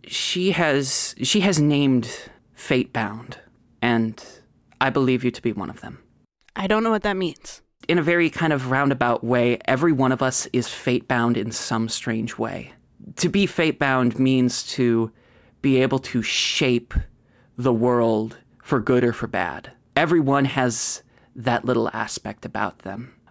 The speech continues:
Speaker 1: But when the goddess of death specifically names that there are fate-bound, that means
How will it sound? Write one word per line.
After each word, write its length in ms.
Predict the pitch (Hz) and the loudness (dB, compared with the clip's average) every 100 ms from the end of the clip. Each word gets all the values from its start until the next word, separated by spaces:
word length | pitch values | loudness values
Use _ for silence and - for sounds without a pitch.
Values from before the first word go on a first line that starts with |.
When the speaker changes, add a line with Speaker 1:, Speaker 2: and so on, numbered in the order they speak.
| - | -8
Speaker 1:
But 380 | 123 143 120 - | 0 0 0 -2
when 300 | 143 143 156 | 0 2 4
the 80 | 151 | 2
goddess 500 | 120 139 156 143 - | 2 2 2 0 0
of 220 | 120 - | -2 -2
death 640 | - 117 131 - - - - _ | 0 0 0 -6 -18 -20 -20 _
specifically 1160 | - - - 135 - 139 143 135 139 131 123 - | -4 -4 0 0 0 0 0 0 2 4 2 2
names 560 | 120 117 110 127 135 123 | 2 2 2 2 2 -2
that 180 | 117 | -2
there 260 | 127 117 - | 0 0 0
are 420 | 117 117 113 110 - | 0 2 0 -2 -10
fate-bound, 840 | - 120 120 - 131 135 143 151 143 - - | -4 0 0 0 0 2 0 -2 -8 -18 -12
that 320 | 117 123 - | -2 -2 0
means 960 | 147 143 135 127 120 110 - - - | 2 2 4 4 2 0 -6 -8 -12